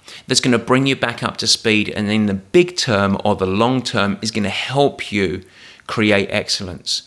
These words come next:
I still believe if this strikes, it's still necessary to do what I would call an audit. And this is non-emotional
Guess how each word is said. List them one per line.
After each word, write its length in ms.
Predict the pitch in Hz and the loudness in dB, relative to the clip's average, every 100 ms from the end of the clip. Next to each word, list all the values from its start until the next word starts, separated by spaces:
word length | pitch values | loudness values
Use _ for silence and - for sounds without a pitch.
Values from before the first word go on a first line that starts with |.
| - - - - | -16 -20 -18 -6
I 100 | 127 | 0
still 420 | - - 151 175 | 2 2 4 4
believe 500 | 170 143 143 104 - 113 | 2 -2 0 -2 -4 -10
if 100 | - | -4
this 160 | 117 | -2
strikes, 680 | - - 123 101 - - - - - _ 127 | -2 -2 0 0 -2 -6 -6 -10 -20 _ -4
it's 160 | 127 | 0
still 280 | - 143 139 | 0 0 0
necessary 600 | 135 - - - 117 104 | 0 0 -2 0 2 0
to 160 | 95 107 | -2 -2
do 200 | 120 113 | 2 2
what 160 | 104 | 4
I 80 | 104 | 2
would 160 | 101 98 | 2 -2
call 260 | - 107 - | -2 -2 0
an 180 | 110 110 | 0 0
audit. 580 | 107 104 95 - - - - - - | 0 0 -2 -6 -8 -12 -12 -20 -6
And 140 | - 123 | 0 2
this 120 | - | 2
is 160 | 107 | 0
non-emotional 1000 | 110 113 151 170 123 113 - 101 98 98 | 2 2 2 2 2 0 -2 -2 -4 -4